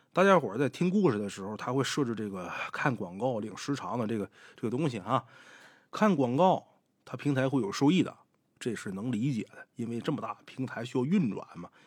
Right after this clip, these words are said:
肯定是需要钱的呀，它肯定也得挣钱的，是吧？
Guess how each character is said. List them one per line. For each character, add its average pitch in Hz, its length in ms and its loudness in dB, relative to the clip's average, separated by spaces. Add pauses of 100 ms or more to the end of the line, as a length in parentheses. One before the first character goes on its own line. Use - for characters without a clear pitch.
肯 104 100 -10
定 131 140 -4
是 135 100 0
需 123 140 -4
要 147 100 2
钱 - 240 -10
的 165 80 -4
呀， 139 200 -6
它 - 100 -12
肯 - 140 -14
定 165 100 -10
也 131 80 -6
得 143 140 -6
挣 135 160 -4
钱 - 200 -14
的， 107 80 -8 (440)
是 - 100 -10
吧？ 92 160 -6